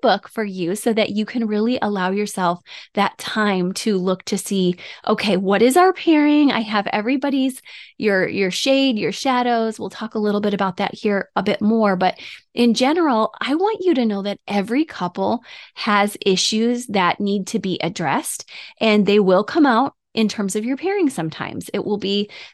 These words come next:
that we learn that this one has that issue and this one generally has this issue, and you have to face that. And guess what? You also have beautiful gifts that you each contribute. So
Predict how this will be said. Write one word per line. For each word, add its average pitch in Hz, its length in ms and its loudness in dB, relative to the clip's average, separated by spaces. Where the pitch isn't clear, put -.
that 190 240 4
we 196 160 6
learn 190 360 2
that 175 260 0
this 202 240 -6
one 233 160 2
has 226 320 -2
that 196 220 0
issue 339 360 2
and 208 160 0
this 190 180 -4
one 254 160 0
generally 190 540 -4
has 285 240 -4
this - 260 -6
issue, 196 360 0
and 175 120 2
you 175 120 2
have 180 220 -6
to 214 60 -8
face 233 340 -2
that. 415 260 2
And 226 120 2
guess 262 240 2
what? 233 160 2
You 190 140 0
also 247 240 0
have 233 160 0
beautiful 240 440 -2
gifts 202 440 -4
that 185 120 -2
you 196 140 -6
each 185 220 -4
contribute. - 640 -4
So 175 280 2